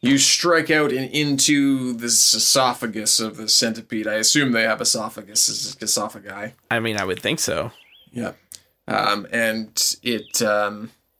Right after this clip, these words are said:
Speaker 1: y-, it definitely slices into.
Speaker 2: Okay.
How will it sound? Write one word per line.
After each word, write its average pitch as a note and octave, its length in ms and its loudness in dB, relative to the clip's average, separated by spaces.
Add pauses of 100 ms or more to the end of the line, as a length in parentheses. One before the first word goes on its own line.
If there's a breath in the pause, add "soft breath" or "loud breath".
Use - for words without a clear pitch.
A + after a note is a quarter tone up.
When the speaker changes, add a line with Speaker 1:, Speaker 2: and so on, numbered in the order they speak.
(240)
Speaker 1:
y-, A#2 200 -4
it A#2+ 200 -2
definitely C3+ 400 0
slices C#3 500 2
into. D3 600 -2 (1900)
Speaker 2:
Okay. G#3 320 -2